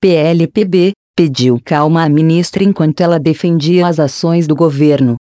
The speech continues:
o que Marina rebateu como uma postura machista, argumentando que esse tipo de intervenção raramente ocorre quando homens discursam com ênfase.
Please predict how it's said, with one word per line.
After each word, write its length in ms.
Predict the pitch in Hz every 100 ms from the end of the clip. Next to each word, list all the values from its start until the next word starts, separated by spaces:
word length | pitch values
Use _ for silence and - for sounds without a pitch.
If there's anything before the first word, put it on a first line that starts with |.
| _
o 80 | 170
que 120 | -
Marina 420 | 147 143 160 175
rebateu 600 | 165 180 196 185 - 180
como 260 | 175 160 156
uma 200 | 151 147
postura 520 | 185 175 - 208 220
machista, 760 | 208 180 - - 139 120 - 107 - -
argumentando 800 | 175 175 180 196 196 180 170 180
que 200 | - 165
esse 240 | 156 185
tipo 340 | 175 - 151 190
de 140 | 160
intervenção 720 | 165 196 190 170 147 - 202
raramente 600 | 175 175 170 147 156 -
ocorre 420 | 170 160 151 147
quando 360 | 156 175 190 190
homens 400 | 180 175 170 143
discursam 640 | 143 147 - 170 - 170
com 260 | 156 202 185
ênfase. 520 | 156 139 170 151 127